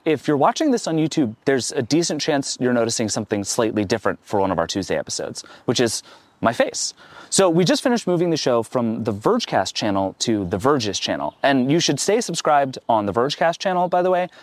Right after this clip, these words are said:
We're gonna do clips there and some extras and maybe even some live stuff over time. We have big plans for that channel. But for the main episodes, Tuesdays and Fridays, stay tuned to the Verge's channel.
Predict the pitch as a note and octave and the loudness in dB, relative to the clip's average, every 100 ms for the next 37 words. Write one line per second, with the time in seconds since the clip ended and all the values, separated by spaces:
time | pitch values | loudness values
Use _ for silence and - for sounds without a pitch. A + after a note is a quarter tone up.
0 | _ A2+ B2 A2 G2+ - G3 F3 - D#3 | _ 0 0 2 0 0 0 0 0 0
1 | D#3 D3 C3 G#2+ B2 D#3 - D#3+ C#3+ B2 | 2 2 0 -2 -2 0 0 0 2 2
2 | B2 G#2+ - - - C3 C3 B2 B2+ A#2+ | 0 -4 -6 -14 -2 2 4 2 2 0
3 | A2 G#2+ A2+ A#2+ - B2 B2+ A#2 B2+ A2+ | 0 2 2 0 -2 -2 0 0 0 0
4 | A#2 A#2+ A2 D3 - B2+ G2+ - F#2+ - | 2 0 2 0 2 -2 -2 0 0 0
5 | F#2 C2 C#2+ - - - D3+ - C#3 C3+ | -6 -10 -12 -18 -20 -2 -2 0 0 2
6 | E3 B3 A3 D#3+ B2+ G2+ F2 - - G3+ | 2 2 2 0 -2 -2 -2 -4 -2 0
7 | F#3+ F#3 E3+ C#3+ C#3+ B2 G#2+ G2 - - | 2 0 0 -2 2 2 2 0 -4 -16
8 | _ - - D3+ E3 D#3 C3+ C3 - A2+ | _ -6 0 2 2 2 2 0 0 0
9 | G2+ F2+ G2 F#2 E2+ - B1 - | 0 0 0 0 -4 -6 -8 -10